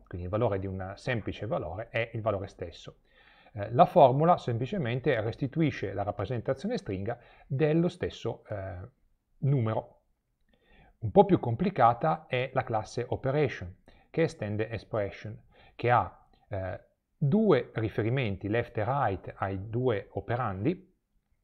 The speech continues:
e un carattere, eh, che rappresenta il tipo di operazione. La valutazione sostanzialmente fa uno switch su quella che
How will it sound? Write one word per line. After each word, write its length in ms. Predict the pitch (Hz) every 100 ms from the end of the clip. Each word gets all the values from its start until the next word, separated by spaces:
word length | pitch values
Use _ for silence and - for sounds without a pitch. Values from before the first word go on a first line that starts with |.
| _ _ - - -
e 160 | 185 185
un 160 | 156
carattere, 840 | - 208 - - 127 170 - - -
eh, 260 | 135 127
che 140 | 120 175
rappresenta 500 | 123 - 117 104 160
il 100 | 127
tipo 220 | 104 107
di 80 | 104
operazione. 600 | - 104 - 101 90 117 _ _ _ _ _ _ _ _ _ - - _ _ _ _ _ _
La 220 | - 185
valutazione 680 | 131 120 151 247 - 147 180
sostanzialmente 920 | 123 120 - 135 170 202 135 170 143
fa 240 | 113 - 110
uno 200 | 110 127
switch 480 | 117 170 139 - 101
su 160 | - 101
quella 340 | 120 123 120
che 400 | - 113 120 117